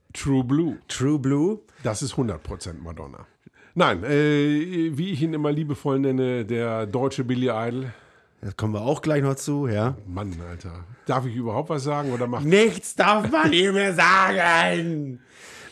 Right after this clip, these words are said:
Speaker 2: Ähm, tolles Album. Also mein Lieblingssong ist ganz klar, äh, klar Trucker, ne?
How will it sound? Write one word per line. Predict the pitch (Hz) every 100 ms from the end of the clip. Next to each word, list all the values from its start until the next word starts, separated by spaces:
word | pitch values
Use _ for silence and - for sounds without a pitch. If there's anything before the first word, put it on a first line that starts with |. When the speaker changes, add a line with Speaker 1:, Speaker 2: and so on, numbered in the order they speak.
| -
Speaker 2:
Ähm, | 165 170 170 156
tolles | 151 196 185
Album. | 196 190 143 170 160
Also | 143 143
mein | 131 131 202
Lieblingssong | 202 185 160 160 - 147 147
ist | 131 -
ganz | 131 123
klar, | - 123 110 110 95
äh, | 107
klar | - 110 101 98
Trucker, | - - 143 175 180 - _ _ _
ne? | - 127